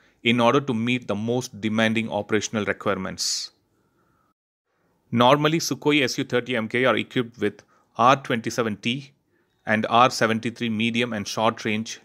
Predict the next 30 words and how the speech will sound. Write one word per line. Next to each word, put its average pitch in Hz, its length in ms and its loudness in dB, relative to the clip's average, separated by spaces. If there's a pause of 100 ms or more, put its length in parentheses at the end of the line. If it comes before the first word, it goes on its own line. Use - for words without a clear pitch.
infrared 110 640 0
homing 104 400 -6
air-to-air 104 400 -2
missiles, 98 560 -6 (480)
but 110 300 0
both 131 240 4
these 135 260 0
missiles 107 540 -4
lack 110 400 0
a 95 100 -4
superior 120 480 -4
range 101 400 -8 (300)
like 107 240 0
seen 127 280 0
in 107 140 -6
the 101 120 -4
Mica 107 480 0
I 101 280 0
R. 90 220 -6 (2000)
As 139 200 2
per 156 200 4
few 147 200 -2
defense 120 340 -4
sources, 139 340 -4
the 113 100 -2
range 131 300 -2
of 127 160 0
Mica 113 320 2
I 110 240 0
R 98 180 0